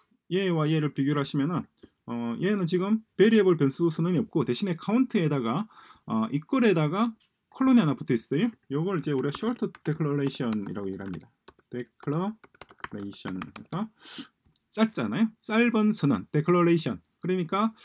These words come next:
어, 요게 데클러레이션이에요. 어, 요게 데클러레이션. 근데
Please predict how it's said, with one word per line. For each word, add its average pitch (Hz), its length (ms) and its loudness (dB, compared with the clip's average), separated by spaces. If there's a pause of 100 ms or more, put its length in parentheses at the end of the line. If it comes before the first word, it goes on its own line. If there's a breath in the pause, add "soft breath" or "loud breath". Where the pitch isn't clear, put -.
(260 loud breath)
어, 113 520 -6
요게 190 280 0
데클러레이션이에요. 202 840 4 (200)
어, 143 160 -10 (340)
요게 127 300 -6 (120)
데클러레이션. 107 680 -6 (1400)
근데 113 340 -6